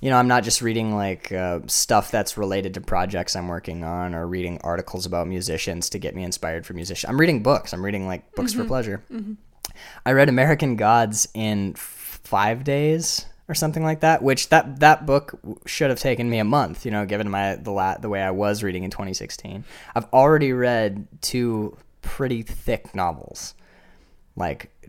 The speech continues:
Speaker 1: so far this year. So I'm reading a lot of shit. And I was, you know, I read American Gods and I've read it before. So I was like, "Oh, wow, what a great book. Neil Gaiman's amazing. What should I read next?" And I was like, "Oh, I bought this book. I was at the bar." We have a great bar in, uh,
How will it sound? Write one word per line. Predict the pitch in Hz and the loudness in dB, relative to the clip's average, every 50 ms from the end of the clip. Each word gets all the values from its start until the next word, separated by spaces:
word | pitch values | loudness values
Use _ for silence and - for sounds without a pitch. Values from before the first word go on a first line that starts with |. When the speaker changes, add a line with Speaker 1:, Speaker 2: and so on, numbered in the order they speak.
| 85 - - - | -18 -16 -12 -8
Speaker 1:
so | - - 92 87 | -4 -2 -2 -2
far | - - 78 80 67 | -2 -4 -4 -4 -4
this | 65 65 - - | -6 -6 -8 -8
year. | - - - - - - | -8 -10 -12 -14 -14 -10
So | - - 139 139 131 107 - - - - - - | -2 2 2 2 2 2 -2 -8 -10 -12 -6 -2
I'm | - 120 117 110 | -2 0 0 0
reading | 101 113 123 156 160 123 | 0 2 2 2 2 2
a | 101 | 2
lot | 107 107 104 | 2 2 0
of | 98 | 0
shit. | - - 160 151 123 | 0 2 2 2 2
And | 90 117 120 117 110 - - - - - - - - - - - - - - _ _ _ - - | 2 0 -2 -2 -4 -8 -12 -18 -20 -20 -20 -20 -20 -20 -20 -20 -20 -20 -20 _ _ _ -6 0
I | - 165 | 2 2
was, | 175 170 - - | 2 2 2 2
you | 180 208 | 4 6
know, | 220 196 | 8 8
I | 185 | 8
read | 165 165 175 | 8 8 8
American | 165 165 156 156 175 151 | 6 4 4 2 0 2
Gods | 123 113 117 120 120 120 | 4 6 6 6 6 4
and | 127 120 | 2 0
I've | 110 117 | 2 4
read | 113 113 | 4 4
it | 120 98 | 4 2
before. | 113 - - 107 107 104 | -2 -2 -2 0 0 0
So | - 123 | 0 0
I | |
was | 113 107 | 0 0
like, | 110 107 104 - | 0 -2 -2 -2
"Oh, | - 143 139 120 98 | -2 -2 0 0 0
wow, | 92 107 120 117 104 | 0 2 2 2 0
what | 98 113 120 | 0 0 -2
a | 117 | -2
great | 101 107 98 92 - | -2 -2 -4 -4 -4
book. | - 107 98 - | -6 -6 -6 -4
Neil | 113 110 107 101 | -4 -2 -2 -2
Gaiman's | 101 107 110 110 95 87 87 | -2 -2 -2 -2 -4 -4 -4
amazing. | 87 90 98 107 101 98 90 87 82 76 - - - - | -2 0 0 0 0 -2 -4 -6 -6 -8 -8 -8 -4 0
What | 175 233 233 | 0 0 0
should | - 139 120 | 0 -2 -2
I | |
read | 113 113 139 147 139 | 0 0 0 0 0
next?" | 156 175 160 104 - - - | 0 0 0 0 -2 -6 -8
And | - - 113 | -6 -4 -2
I | 113 | -2
was | 113 110 | -2 -2
like, | 117 110 107 - | -2 -4 -4 -2
"Oh, | - - | 0 2
I | 147 135 | 2 4
bought | 110 123 120 123 - | 4 4 2 2 0
this | 131 113 - | -2 -6 -6
book. | - - 120 120 117 - | -4 -4 -2 -2 -2 -4
I | - - | -4 -4
was | 107 104 | -2 -2
at | 123 110 - | -2 -4 -4
the | - | -4
bar." | 104 - 95 98 101 101 98 98 - - - | -4 0 2 2 2 2 2 0 -4 -4 -2
We | 147 | 0
have | 156 175 160 | 2 2 2
a | 175 | 2
great | 147 143 143 139 131 117 | 2 4 6 6 6 4
bar | 110 110 110 113 110 113 | 6 6 8 8 8 8
in, | 110 107 107 107 | 6 4 2 2
uh, | 104 104 98 95 107 113 | 2 2 2 2 0 -2